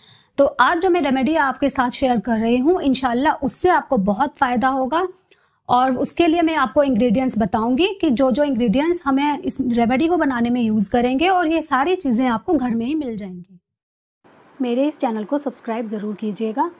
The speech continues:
और bell icon को भी press कीजिए ताकि आगे आने वाली नई videos की notifications आपको सबसे पहले मिल जाएं। तो जो इस remedy को बनाने में हम जिन ingredients का यूज़ कर रहे हैं वो है बेसन। यहाँ पर हम बेसन को इस्तेमाल करेंगे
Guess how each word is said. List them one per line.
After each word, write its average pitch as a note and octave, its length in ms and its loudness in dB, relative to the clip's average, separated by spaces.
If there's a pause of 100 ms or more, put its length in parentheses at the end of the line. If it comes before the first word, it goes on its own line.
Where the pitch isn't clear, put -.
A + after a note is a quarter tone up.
(340)
और A3+ 140 -4
bell B3 240 -2
icon A#3+ 260 -4
को A#3 100 -8
भी A3 120 -8
press F#3+ 320 -12
कीजिए A#3+ 380 -6 (260)
ताकि A3 260 -4
आगे A#3 300 -4
आने B3 220 -2
वाली A3 240 -4
नई C4 220 0
videos G#3+ 420 -4
की C#4+ 100 0
notifications G#3+ 800 -4
आपको - 260 -8
सबसे C4+ 300 -6
पहले C4+ 280 0
मिल C4+ 180 2
जाएं। G3+ 300 -8 (1400)
तो C4+ 280 2
जो A3 160 -2
इस F4+ 300 2
remedy D4+ 280 4
को F4 80 0
बनाने B3 420 2
में F4 120 2
हम F4 180 2
जिन E4+ 160 2
ingredients A#3+ 500 0
का C4+ 100 2
यूज़ A3 300 2
कर G#3+ 180 0
रहे A#3 180 2
हैं D#4 180 2
वो B3 220 0
है E4+ 200 2
बेसन। A3 480 0 (1120)
यहाँ B3+ 360 4
पर D#4 80 4
हम D#4+ 160 2
बेसन A#3+ 380 0
को C4 140 4
इस्तेमाल B3+ 400 0
करेंगे C#4 420 0